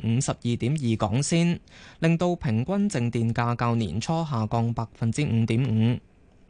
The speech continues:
中電又指，會同政府繼續就現行管制計劃協議下嘅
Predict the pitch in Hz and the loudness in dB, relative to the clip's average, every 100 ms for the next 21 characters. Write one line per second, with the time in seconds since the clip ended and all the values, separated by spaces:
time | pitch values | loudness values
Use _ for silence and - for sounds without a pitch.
0 | - - - - - 208 185 123 123 117 | -20 -20 -20 -6 2 4 4 4 4 2
1 | 120 160 - - 120 131 143 110 113 156 | 2 2 0 -4 -2 -2 0 0 0 0
2 | 151 151 165 190 143 127 123 135 120 127 | -2 0 0 2 0 0 -2 0 0 0
3 | 123 131 127 107 110 139 185 151 139 135 | 0 0 0 0 0 0 0 0 0 0
4 | 127 - - 127 117 143 131 120 113 127 | 0 0 -2 -2 0 0 0 0 0 0
5 | 123 | 0